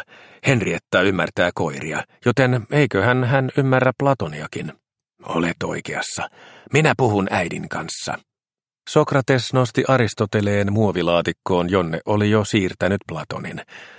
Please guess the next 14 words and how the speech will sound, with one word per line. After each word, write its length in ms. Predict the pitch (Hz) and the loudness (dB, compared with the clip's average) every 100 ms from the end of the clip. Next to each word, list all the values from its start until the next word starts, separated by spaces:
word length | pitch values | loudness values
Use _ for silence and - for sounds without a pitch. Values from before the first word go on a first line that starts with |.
| - | -18
Sitten 340 | - 175 - 90 | -2 0 0 0
hän 260 | 120 117 - | 2 2 0
tallusteli 560 | - 110 101 95 - 107 | 2 2 2 0 -2 -2
kotiin. 460 | 104 90 - - - - _ _ _ _ _ _ _ _ - | 0 -4 -4 -10 -12 -18 _ _ _ _ _ _ _ _ 2
Juuri 320 | 196 190 170 | 4 6 4
silloin 420 | 180 165 139 131 - | 4 4 6 4 6
Ybbe 340 | 170 104 80 | 4 2 -4
säntäsi 480 | - 87 87 101 113 | -2 -2 0 2 4
riemuissaan 680 | 120 104 80 80 - 101 95 | 4 2 0 -4 0 0 2
portista. 600 | 95 80 - - - - - - - - | -2 -4 -6 -10 -8 -10 -12 -20 -20 -2
"Meidän 280 | 156 180 180 156 | 2 4 4 2
pitää 260 | 147 175 | 2 4
mennä 200 | 175 175 | 4 2
satamaan. 560 | - 190 - 92 85 | 2 2 2 0 -2